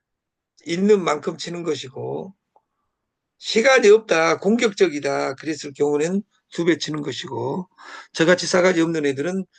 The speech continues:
세 배 칩니다. 왜냐하면 저는 오 분 이내에 끝내야 되니까. 오 분 이내에 끝내야 되니까. 그러면 오 분 이내에 끝내야 되니까 아까 여기 또 일 점 칠 프로 이렇게 왔어요. 저는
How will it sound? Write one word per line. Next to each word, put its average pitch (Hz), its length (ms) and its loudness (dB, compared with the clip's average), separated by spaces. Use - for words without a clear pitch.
세 233 380 0
배 185 160 0
칩니다. 147 460 -14
왜냐하면 156 420 -6
저는 156 240 -4
오 226 180 6
분 233 120 4
이내에 143 220 2
끝내야 190 360 0
되니까. 127 340 -16
오 196 160 6
분 202 160 4
이내에 175 380 4
끝내야 208 420 2
되니까. 135 640 -14
그러면 214 280 4
오 247 220 6
분 254 160 2
이내에 214 240 4
끝내야 220 320 2
되니까 165 280 -2
아까 175 400 2
여기 160 260 0
또 - 180 2
일 208 320 -6
점 233 300 0
칠 233 240 -14
프로 165 400 -4
이렇게 156 400 -8
왔어요. 143 420 -6
저는 180 400 0